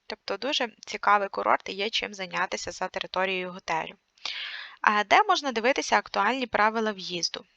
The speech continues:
У нас є посилання спеціальне, я вам його додам. І тут можна подивитися, м, країни, які вимагають тести, які не вимагають. От є пункт, наприклад, країни, які не вимагають тестів і,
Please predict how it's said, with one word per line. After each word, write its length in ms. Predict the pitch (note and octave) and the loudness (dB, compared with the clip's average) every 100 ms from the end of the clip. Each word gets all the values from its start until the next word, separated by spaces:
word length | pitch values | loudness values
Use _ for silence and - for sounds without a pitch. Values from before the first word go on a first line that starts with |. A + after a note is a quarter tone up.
| _ | _
У 40 | A3 | 0
нас 260 | D4 - | 0 2
є 140 | B3 A3 - | 2 2 4
посилання 640 | D4+ - A#3 F3 E3+ G3 | 2 2 2 2 0 -6
спеціальне, 540 | - C4 - C#4+ D#4 | -10 -4 2 2 2
я 140 | B3 G#3 | 2 2
вам 180 | G#3 | 2
його 220 | G3+ G3 F#3+ | -8 -8 -6
додам. 400 | F#3 - F#3 D#4+ - - - - | -6 -4 -2 -4 -6 -8 -10 -10
І 100 | - | -8
тут 240 | C4 G#4 F#4+ | 0 0 2
можна 260 | C#4+ C#4+ | 2 2
подивитися, 720 | B3 G#3+ F#3+ G#3 C#4 D#4+ F4 E4 - | -2 -6 -2 0 0 0 0 0 -4
м, 180 | A3 G#3+ | -14 -10
країни, 440 | - B3 G#3+ G#3+ F3+ | 0 0 2 -2 -2
які 220 | F3+ G3+ | -2 0
вимагають 640 | F#3 F#3 G#3+ D4 E4 D#4 | 0 0 4 6 6 4
тести, 320 | - B3+ - | 2 2 2
які 240 | G#3+ - G3 | -2 -2 -2
не 200 | F#3+ A#3+ | 4 4
вимагають. 540 | D#4 C#4 C#4 C4+ B3+ | 2 0 4 4 4
От 140 | D4 B3+ | 0 2
є 80 | A#3+ | 2
пункт, 320 | - A#3+ - | 0 -10 -8
наприклад, 380 | A3 - - F3+ | -6 -4 -2 -2
країни, 500 | - G#3+ B3+ G4+ F#4 | -2 -4 -2 -2 0
які 260 | A#3+ - A#3 | 0 0 -2
не 100 | G#3+ | -2
вимагають 500 | G3 G3+ G3+ G3+ - | -4 0 2 0 2
тестів 420 | C#4 G4 - C#4 - | 4 4 -2 -12 -12
і, 280 | G#3+ B3+ | -4 -2